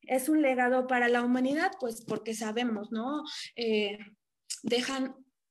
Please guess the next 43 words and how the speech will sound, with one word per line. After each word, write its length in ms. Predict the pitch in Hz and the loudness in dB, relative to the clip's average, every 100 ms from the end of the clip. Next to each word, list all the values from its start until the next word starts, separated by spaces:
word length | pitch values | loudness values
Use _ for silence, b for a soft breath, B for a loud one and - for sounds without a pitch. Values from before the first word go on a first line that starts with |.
| _ - | _ -6
sobre 320 | 247 240 247 | -2 -2 0
todo 220 | 254 277 | 2 2
los 200 | 269 240 | 2 0
pueblos 420 | - 247 262 254 | 0 0 2 0
originarios, 760 | 247 226 226 220 233 240 220 220 | -2 -4 -4 -2 0 0 -2 -2
¿no? 220 | 226 247 | -4 -4
Sus 200 | 254 233 | -6 -4
saberes, 580 | 226 202 226 262 254 247 | -4 -4 -2 -2 -2 -4
su 120 | 233 | -6
cosmovisión, 720 | 220 220 214 208 208 247 247 | -6 -4 -4 -6 -6 -4 -4
su 140 | 240 | -6
forma 400 | 214 226 233 226 | -6 -6 -4 -6
de 120 | 180 185 | -6 -8
vida, 300 | 233 233 240 B B B - | -4 -4 -6 B B B -8
la, 520 | 240 226 247 240 220 | -6 -4 -2 -2 0
la, 200 | 240 214 | -2 -2
la 180 | 233 226 | -2 -4
forma 380 | - 247 262 269 | -6 -4 -4 -2
en 180 | 247 233 | -4 -4
que, 280 | 208 - - | -6 -8 -10
en 140 | 240 247 | -4 -2
que 100 | 254 | -2
se 160 | 254 | -2
ayudan 420 | 240 233 277 285 247 | -2 -2 -2 -2 -2
a 100 | 233 | -2
través 380 | 233 233 240 | 0 0 0
del 240 | 247 254 - | -2 -4 -4
tequio, 400 | 269 269 302 370 - _ _ _ _ _ _ | -4 -4 -6 -6 -10 _ _ _ _ _ _
pues 380 | 254 254 247 - | -2 0 0 -2
no, 220 | 269 269 | -2 0
a-, 280 | 262 226 226 | 0 0 0
actualmente 560 | 214 247 254 277 277 320 | -4 -2 -2 0 -4 -4
pues 200 | 277 262 | -4 -4
no 140 | 254 | -4
todas 160 | 262 247 | -4 -2
las 200 | 233 - | -4 -4
personas 560 | 233 - 247 233 226 | -4 -2 -4 -4 -6
lo, 380 | 233 214 202 - | -2 -2 -2 -6
lo 140 | 240 247 | -4 -2
llevan 400 | 226 247 240 240 | 2 0 0 -2
a 120 | 226 | -4
cabo, 320 | 269 277 220 | -2 0 -2
¿no? 280 | 214 240 | -2 -4